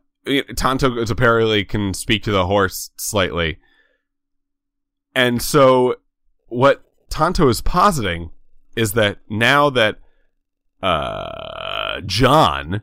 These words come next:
has come back to life, that he is now an immortal being who cannot die. Also, around the campfire, there are, like,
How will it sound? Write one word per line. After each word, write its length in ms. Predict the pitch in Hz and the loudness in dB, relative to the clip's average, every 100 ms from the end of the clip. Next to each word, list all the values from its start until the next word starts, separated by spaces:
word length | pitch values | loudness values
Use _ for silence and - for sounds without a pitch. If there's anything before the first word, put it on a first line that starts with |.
| - | -6
has 180 | 120 117 | -4 -2
come 240 | - 143 | 0 0
back 240 | 135 135 - | 2 2 0
to 80 | 117 | -4
life, 580 | 101 135 98 82 - - _ _ _ _ _ _ _ _ _ _ - | 2 4 4 -2 -14 -20 _ _ _ _ _ _ _ _ _ _ -10
that 300 | 117 120 117 | 0 0 2
he 120 | 143 | 0
is 140 | 143 | 2
now 540 | 165 180 175 175 170 - _ _ _ _ | 2 4 4 2 0 -6 _ _ _ _
an 240 | 160 165 - | -4 -2 -2
immortal 480 | 175 180 185 180 165 | 0 4 4 4 4
being 440 | 175 160 107 90 | 4 4 2 0
who 100 | 107 | -4
cannot 400 | - 139 135 127 | 0 2 2 2
die. 260 | 123 92 82 _ | 2 2 0 _
Also, 600 | 175 220 - 131 107 104 - - | 0 0 0 2 2 0 -6 -8
around 520 | 127 120 127 131 151 156 | -2 2 4 4 0 -4
the 100 | 117 | -4
campfire, 680 | 120 131 - 156 170 175 - _ - | -2 -2 0 2 2 0 -4 _ -2
there 160 | 135 139 | 2 4
are, 60 | |
like, 240 | 135 123 | 4 2